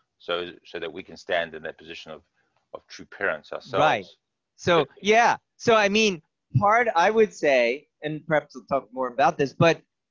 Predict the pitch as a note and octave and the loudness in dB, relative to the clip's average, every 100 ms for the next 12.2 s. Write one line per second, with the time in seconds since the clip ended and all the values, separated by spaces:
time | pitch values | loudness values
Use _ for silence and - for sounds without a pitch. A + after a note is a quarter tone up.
0 | _ - F#3+ G3+ A3+ G#3 D#3 D3+ E3 D3 | _ -2 2 4 4 2 0 -4 -8 -6
1 | C3 D3+ - F3 F#3+ F#3 E3 C3 B2 B2 | -2 -2 0 0 0 -2 -2 0 -2 -4
2 | A#2+ C#3+ - F3 F3 D#3 C3+ C#3 - _ | -10 -12 -6 0 2 4 2 -4 -14 _
3 | _ _ _ _ D3+ E3 F3 E3+ D#3 E3 | _ _ _ _ -2 0 -2 -6 -2 0
4 | F3+ - - E3+ - D#3 C#3 C3 C#3+ C#3 | 2 0 -2 -6 -2 0 0 0 -4 -12
5 | _ _ _ C3 D3+ C#3+ C#3+ D3 D3 C#3 | _ _ _ 0 2 0 -2 -4 0 0
6 | C3 C#3 B2+ E3+ E3+ C#3 E3 D#3+ C#3+ C3+ | 0 -4 -2 -2 -2 -2 0 -2 -2 -2
7 | C3 - D#3+ F3+ D#3 C#3+ A#2+ G2+ F2+ _ | -2 -6 -10 -8 -2 0 0 -4 -12 _
8 | _ _ _ - D3+ D3 D3 E3 E3+ E3+ | _ _ _ -2 -2 0 0 0 -2 -8
9 | D3 B2+ B2+ A2 F#2+ F#2+ _ D3 D#3 D3+ | -8 -2 0 -2 -6 -16 _ -4 -2 -2
10 | B2+ D3+ D#3+ D#3 D3+ D3 C#3+ B2+ D#3 D3 | 0 0 0 -2 -4 -4 -6 -6 -10 -10
11 | C3+ - _ _ _ _ _ D3+ D3 C#3+ | -10 -14 _ _ _ _ _ -6 -4 -4
12 | C3+ B2+ | -4 -6